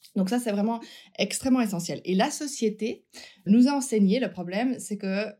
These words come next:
on a vu beaucoup de fois que les émotions négatives étaient quelque chose de mauvais. Donc, on nous a dit qu'il fallait pas les ressentir. Et ça, ça vient de notre enfance.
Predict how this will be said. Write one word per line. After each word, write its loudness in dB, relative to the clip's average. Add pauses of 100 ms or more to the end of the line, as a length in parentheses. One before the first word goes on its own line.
on 0
a -6
vu 2
beaucoup -6
de -10
fois -6
que -4
les -2
émotions -4
négatives 2
étaient -6
quelque -12
chose -8
de -2
mauvais. 0 (480)
Donc, 4
on 0
nous 2
a -2
dit 2
qu'il -10
fallait -2
pas -2
les 0
ressentir. -2
Et -2
ça, -6
ça -8
vient -4
de -6
notre -8
enfance. 0